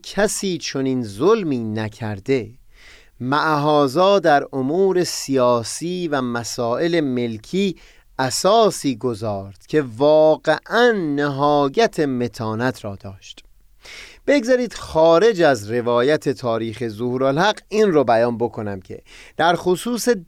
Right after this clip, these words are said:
دلیل اینکه چرا میرزا تقیخان امیرکبیر فرمان به قتل حضرت باب صادر کرد، دست کم دو نظر از سوی محققین بیان شده. یکی این است که امیرکبیر میل داشت دست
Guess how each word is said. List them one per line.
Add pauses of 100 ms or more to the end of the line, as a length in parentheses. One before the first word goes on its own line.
دلیل
اینکه
چرا
میرزا
تقیخان
امیرکبیر (280)
فرمان
به
قتل
حضرت
باب
صادر
کرد، (480)
دست
کم (180)
دو
نظر
از
سوی
محققین
بیان
شده. (580)
یکی
این
است
که
امیرکبیر
میل
داشت
دست